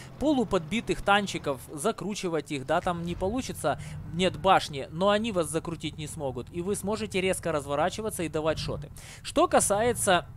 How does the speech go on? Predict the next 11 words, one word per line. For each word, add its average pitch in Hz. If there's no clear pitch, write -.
<clears throat> 202
углов 185
склонения, 180
вот 151
смотрите, 190
сейчас 196
стоя 185
на 151
вот 170
таком 190
вот 160